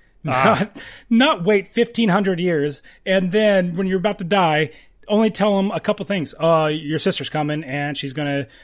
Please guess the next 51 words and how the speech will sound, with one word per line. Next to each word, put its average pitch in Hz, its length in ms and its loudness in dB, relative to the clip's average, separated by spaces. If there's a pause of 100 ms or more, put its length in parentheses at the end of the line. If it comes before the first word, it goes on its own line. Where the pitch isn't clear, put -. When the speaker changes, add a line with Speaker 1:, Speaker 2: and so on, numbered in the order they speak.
(160)
Speaker 2:
you 156 140 -4
know, 139 80 -4
destroy 143 340 -2
everything. 120 340 -6 (240)
Okay, 196 180 0
Speaker 1:
Mm-hmm. 180 60 -2
Speaker 2:
bye. 190 320 0 (280)
Like, 226 180 4
Speaker 1:
Yeah. - 120 -8 (320)
Speaker 2:
be 254 180 4
more 320 180 2
talkative. 170 500 -2
Be 269 140 4
more 240 260 4
loqua-, 202 560 0
uh, 170 300 2
loquacious. 175 420 -2
Is 127 60 -14
that 170 160 -6
the 165 80 -10
word? 170 180 -6
Or 156 260 -6
loqua- 151 260 -12 (160)
Speaker 1:
Loquacious, 147 420 0
yes. 131 360 -6
Speaker 2:
Yeah. 165 260 2 (180)
Like, 175 260 -4 (640)
sh-, - 320 0
get 381 160 4
it 392 80 4
all 349 160 6
out, 370 260 4
<laughs> - 0 -
right? 185 240 0
To 240 160 -2
say, 254 200 0
this 311 140 0
is 330 60 -8
what's 262 120 -2
gonna 262 160 4
happen, 240 260 2
blah, 240 180 2
blah, 233 80 2
blah, 226 140 -2
blah, 226 120 0
blah. 220 220 0 (340)
You're 196 120 -2
gonna 285 300 2
not 240 260 -2
prepare 226 380 0
them, 151 340 -6